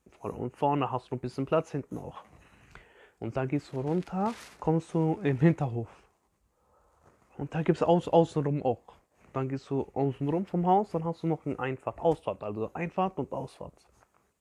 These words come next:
Ich würd alles vorne zumachen, ich würd nur einen Eingang machen. Vorne vor meiner Haustür hätte ich so eine Hütte gemacht.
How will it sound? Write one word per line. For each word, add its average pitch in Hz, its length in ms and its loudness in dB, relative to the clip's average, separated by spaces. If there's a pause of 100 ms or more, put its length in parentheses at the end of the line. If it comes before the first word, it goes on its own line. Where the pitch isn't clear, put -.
(1500)
Ich - 80 -12
würd 120 120 -4
alles 135 180 -4
vorne 123 300 -2
zumachen, 175 480 -4
ich - 100 -10
würd 120 140 -4
nur 131 160 -2
einen 156 140 -2
Eingang 165 380 -6
machen. 165 360 -4 (380)
Vorne 131 320 -4
vor - 140 -6
meiner 131 240 -6
Haustür 131 280 -6
hätte 127 240 -6
ich - 60 -14
so 127 80 -4
eine 117 120 -4
Hütte 151 240 -2
gemacht. 180 540 -2